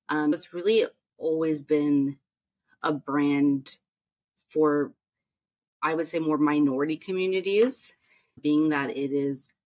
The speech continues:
so accessible and diverse. Um, but it's also a company where our product quality is the same level as prestige. That's one of our best kept secrets. I think if you're in the industry, you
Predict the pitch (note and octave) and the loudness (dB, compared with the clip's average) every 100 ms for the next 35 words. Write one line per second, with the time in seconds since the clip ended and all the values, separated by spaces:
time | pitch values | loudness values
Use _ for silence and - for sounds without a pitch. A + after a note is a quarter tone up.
0 | _ - E3+ D#3 - C3+ C3+ C#3 C#3 C3+ | _ 0 2 2 -2 -6 -6 -8 -6 -4
1 | B2+ _ _ _ _ _ C#3+ C#3+ C3 A#2 | -6 _ _ _ _ _ -2 0 0 -4
2 | - B2+ C#3+ E3 - - _ _ _ _ | -4 -2 0 -2 -6 -14 _ _ _ _
3 | - D3 D3 D3+ D3+ D3 D3+ D#3+ D#3 C#3+ | -4 0 0 0 -2 -2 0 2 4 2
4 | - _ _ _ _ _ _ _ _ _ | -4 _ _ _ _ _ _ _ _ _
5 | - B3+ - E3 D#3 E3 D#3 D3+ D3 C#3 | -8 -8 -6 -6 -4 -2 0 0 0 -2
6 | - D#3 C#3+ - C#3+ C#3+ F3 - D3 C#3 | -4 -4 -6 -8 -6 -4 -4 -4 -2 0
7 | C#3+ C#3+ C#3 - D#3+ - D3 D3+ D3 D3+ | 0 0 -2 -4 -8 -2 2 2 0 -2
8 | C#3+ - D3 - F3 D#3+ A#2 - C3 - | -2 -8 -6 -2 0 0 -2 -4 -6 -8
9 | - D#3+ F#3+ G3+ G3 - E3 D#3+ - D#3+ | -10 -6 -4 -2 -2 -2 -4 -4 -6 -8
10 | - - C#3+ D#3 D#3 D#3+ D#3 D#3 D3+ D#3+ | -6 -6 -4 0 0 -2 -4 -6 -4 0
11 | D#3 C#3 D3 D3 D3 D3+ C#3+ | 2 2 2 0 0 -2 -2